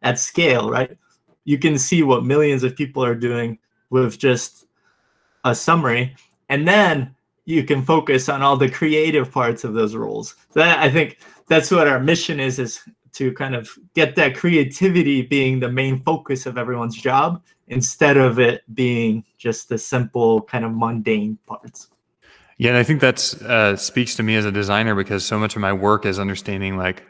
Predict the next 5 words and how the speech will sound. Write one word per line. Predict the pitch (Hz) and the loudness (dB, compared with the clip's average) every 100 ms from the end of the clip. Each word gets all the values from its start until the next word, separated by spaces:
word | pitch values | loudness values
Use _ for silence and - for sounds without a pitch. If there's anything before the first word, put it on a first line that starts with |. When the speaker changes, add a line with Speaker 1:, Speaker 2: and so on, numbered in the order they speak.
| _ | _
Speaker 2:
customer | - 98 - 98 | -8 -6 -2 -4
personas | 90 95 107 101 95 92 92 | -4 -2 0 0 0 -4 -4
and | 98 | -4
understanding | 107 95 - 98 95 95 92 | -4 -6 -4 -4 -2 -2 -4
feedback. | - 123 110 98 90 90 | -2 -2 0 0 0 -4